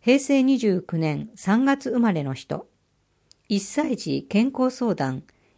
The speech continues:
二十五日木曜、九時二十分から九時四十分。令和元年五月生まれの人。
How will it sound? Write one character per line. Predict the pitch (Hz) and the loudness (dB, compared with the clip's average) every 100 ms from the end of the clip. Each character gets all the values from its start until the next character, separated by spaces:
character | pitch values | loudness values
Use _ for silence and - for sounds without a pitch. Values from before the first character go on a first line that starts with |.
| - | -2
二 | 233 285 | 0 2
十 | 269 190 | 2 2
五 | 180 226 | 2 2
日 | 196 - 131 | 0 -2 -4
木 | 139 143 226 | -4 -2 2
曜、 | 208 180 156 202 - _ - | 2 2 0 -6 -12 _ -4
九 | 294 | -2
時 | 262 | 2
二 | 196 202 | 2 2
十 | 262 | -2
分 | 269 196 175 | -2 -2 -2
か | 170 135 | 0 0
ら | 127 - - | -2 -4 -8
九 | - | -6
時 | 226 165 | -4 0
四 | 165 226 | 2 2
十 | 214 | 0
分。 | 208 - 131 120 - _ _ _ _ _ - | -4 -6 -4 -6 -10 _ _ _ _ _ 0
令 | 269 277 | 4 6
和 | 202 | 4
元 | 175 185 180 | 4 2 2
年 | 151 135 139 247 | 0 -4 -6 -4
五 | 175 | 0
月 | 208 254 277 | 2 0 -2
生 | 262 | 0
ま | 240 | 0
れ | 175 | 0
の | 135 | -2
人。 | 139 - 147 | -6 -6 -8